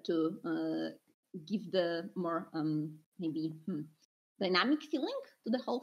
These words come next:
thing. Uh, so, uh, I'm already seeing that, uh, maybe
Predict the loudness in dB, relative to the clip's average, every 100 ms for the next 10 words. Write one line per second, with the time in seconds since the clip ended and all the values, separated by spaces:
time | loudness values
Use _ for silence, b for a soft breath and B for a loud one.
0 | -4 -6 -6 _ _ _ _ _ _ _
1 | _ _ _ -4 0 0 -2 -8 -12 -14
2 | -14 -16 _ _ -6 -2 -2 -2 -4 -2
3 | 0 -2 -8 _ -20 _ -20 -20 _ _
4 | _ _ _ _ _ _ -6 0 2 4
5 | 2 2 -2 0 0 2 0 -2 -8 -10
6 | -10 -2 -2 0 -2 -4